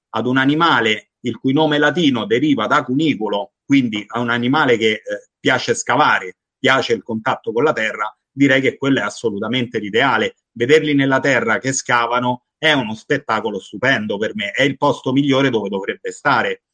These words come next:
Eh, come capite anche da questo il mio approccio con loro non è mai un approccio possessivo fatto a soddisfare il mio ego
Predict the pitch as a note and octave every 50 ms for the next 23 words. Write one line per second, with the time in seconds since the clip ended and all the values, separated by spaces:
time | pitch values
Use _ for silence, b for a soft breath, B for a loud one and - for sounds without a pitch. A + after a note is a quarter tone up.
0 | _ _ _ _ _ _ - G2+ G#2+ G#2+ G#2 G#2+ G#2+ G#2 G#2 G#2 G2 - D#3+ E3
1 | E3 D#3+ - D#3 D3+ F#3 F3 C#3+ C#3+ C#3 C#3 C3+ D3 D3 C#3 D3 C#3 C#3+ D#3+ D#3
2 | D3 - - D#3+ D3+ C3 B2+ B2+ B2+ A#2+ - - D3 D3 C#3 - - D3 C#3+ C3+
3 | C#3+ C#3+ D3 D3 C#3 B2+ A2+ - G#2 G#2 - - _ _ _ - - C3+ C#3 C#3
4 | C#3 C#3+ D#3 E3 D#3+ C#3+ B2+ B2 B2 B2 A#2 - - C3+ C3 B2 A#2+ - - C3
5 | A#2 - - C3+ C3 C3 - - - B2 A#2 - - - - D#3 C#3+ C3 A#2+ A2+
6 | A2+ A2+ G2+ G#2 _ _ _ _ - - C#3 C#3 C3+ - - C3 A#2+ - - B2+
7 | A#2+ A2+ B2 A#2+ - - C3+ C3 B2+ A#2 A2+ A2+ A#2+ B2 B2 B2+ C3 C3+ C3+ B2
8 | A2 G2+ A2 G#2+ G#2 G2+ _